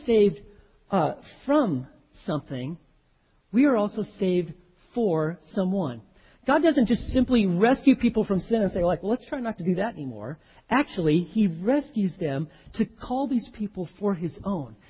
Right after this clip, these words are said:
And so Matthew is going to emphasize this as he goes through the gospel, that these people are not only saved from the penalty of their sin, they're actually saved for God himself. They are God's people. They're going to represent him. They're going to carry his gospel.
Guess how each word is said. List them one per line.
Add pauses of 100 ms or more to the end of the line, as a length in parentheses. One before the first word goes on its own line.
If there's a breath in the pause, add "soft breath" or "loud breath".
(140 soft breath)
And
so
Matthew
is
going
to
emphasize
this
as
he
goes
through
the
gospel,
that
these
people (260 loud breath)
are
not
only (180)
saved
from
the
penalty
of
their
sin, (340 soft breath)
they're
actually (180)
saved (380 soft breath)
for
God
himself. (240 loud breath)
They
are
God's
people.
They're
going
to
represent
him.
They're
going
to
carry
his
gospel.